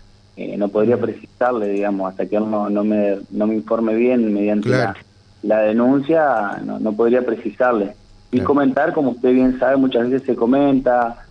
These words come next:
Speaker 1: se dice, se habla, pero formalmente no tengo, no tengo nada.
Speaker 2: Está bien.
Speaker 1: De
Speaker 2: ¿Cuántos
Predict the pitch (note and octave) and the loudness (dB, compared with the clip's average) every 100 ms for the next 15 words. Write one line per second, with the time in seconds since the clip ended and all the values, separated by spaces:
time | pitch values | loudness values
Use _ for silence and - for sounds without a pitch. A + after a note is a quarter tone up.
0 | - - A2 A2+ B2+ C3+ C3 A#2 - A2 | -20 -6 -2 2 4 4 2 -4 0 0
1 | A#2+ C3 B2 A2 A2 - A2 A#2 A#2+ C3 | 2 2 0 -2 -2 0 0 2 2 2
2 | C3+ D3 A#2+ A#2+ A2 G#2 G#2 G#2 G#2 G#2+ | 2 0 0 0 2 0 -2 -4 -4 0
3 | G#2 F#2+ F#2+ F#2+ - - - G2 F#2 - | 0 0 -2 -6 -18 -12 -8 -6 -8 -10
4 | - G#3+ | -2 0